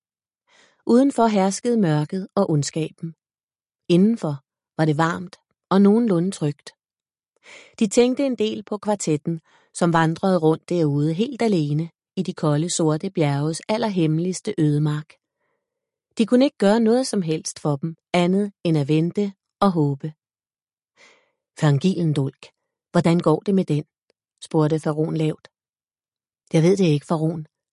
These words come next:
svarede vogteren af de gamle sten tomt. "Jeg frygter, at den aldrig bliver klar igen." Ondskaben, som kom i kontakt med den, var for stor. Den røde sten måtte alt for ofte udstå de nederdrægtiges modvilje, nikkede skyggen.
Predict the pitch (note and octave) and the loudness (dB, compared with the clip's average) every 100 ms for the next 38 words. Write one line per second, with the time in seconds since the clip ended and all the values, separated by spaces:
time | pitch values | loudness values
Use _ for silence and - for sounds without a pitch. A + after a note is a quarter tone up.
0 | - D#3+ D3 D#3 D#3 D3 - D#3+ D#3+ F3 | -8 -2 0 0 0 -2 -4 -4 -2 -2
1 | D#3+ F3 D3+ D3 D#3 D#3 E3 E3+ D#3 D#3+ | -4 -2 -2 -2 -2 -4 -6 -6 -6 -8
2 | - _ - _ _ _ _ - E3 F3+ | -8 _ -20 _ _ _ _ -8 -2 2
3 | F3+ - F#3+ F3+ F3+ F#3+ F3 F3+ - G#3 | 2 2 0 0 -2 -2 -4 -4 -4 -6
4 | G#3 G3+ - D#3 D3+ E3 E3+ D3+ D#3 _ | -4 -6 -4 -6 -4 -6 -2 -2 -4 _
5 | _ _ _ _ _ _ _ _ _ _ | _ _ _ _ _ _ _ _ _ _
6 | _ - D3+ C#3 D#3+ C#3+ - D3+ - D3 | _ 0 0 2 0 -2 -2 -4 -2 -2
7 | D#3 D3+ D3 D3+ C#3 D3+ D#3+ - C3+ C3 | 0 0 0 -2 -2 -4 -4 -2 -2 -2
8 | C#3+ - D3+ D3+ D#3 - C#3+ C#3 - _ | -6 -4 -2 -2 -4 -2 -4 -4 -12 _
9 | _ _ _ _ D#3+ D#3+ E3 F#3+ F#3+ G3 | _ _ _ _ 2 4 6 4 2 -2
10 | - E3 D#3 E3+ G#3 - - A3 D3+ C#3 | 0 0 0 0 -2 -4 -6 -4 -2 -4
11 | - F3+ D3+ C#3 - D#3 - D#3+ D3+ D#3 | -4 -4 -2 -2 0 -2 -2 -2 0 0
12 | D3+ D3+ D3 - F3 E3 D#3 D3+ C#3 D3 | 0 -2 -2 -2 -4 -2 0 0 2 0
13 | D3 D#3 - _ _ _ D3+ D3+ D#3 D3+ | 0 -2 -6 _ _ _ -2 -2 0 -4
14 | - D#3+ D#3 D#3+ | -2 -4 -4 -10